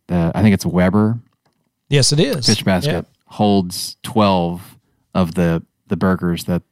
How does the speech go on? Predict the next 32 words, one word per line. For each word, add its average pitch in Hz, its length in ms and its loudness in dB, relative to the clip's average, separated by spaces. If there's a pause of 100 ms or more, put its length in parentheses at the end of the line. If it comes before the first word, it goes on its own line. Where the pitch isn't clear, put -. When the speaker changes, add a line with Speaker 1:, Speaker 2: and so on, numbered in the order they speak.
(120)
Speaker 1:
uh, 87 320 -2 (240)
our 85 180 -4
store 92 300 -2
makes. - 480 -6 (600)
So 85 640 -2 (140)
we 101 360 0
load 101 240 4
that 92 160 0
thing 92 160 -2
up 87 120 -6
with 82 140 -8
twelve 85 260 -4
burgers 82 800 -4 (760)
pretty 104 400 2
regularly. 85 720 0 (260)
Speaker 2:
Yeah. 123 360 0
Speaker 1:
And 85 460 -2
we 107 140 4
had 98 240 2
a 82 360 -2 (600)
birthday 107 400 2
party 80 360 -4
here 82 480 -4 (260)
where 87 280 -6
I 82 180 -2
was 90 200 -6
gonna 92 200 -2
m-, 85 100 -6 (300)
make 85 380 -8
twenty-four 113 580 2
of 82 140 -2
'em, 82 320 -10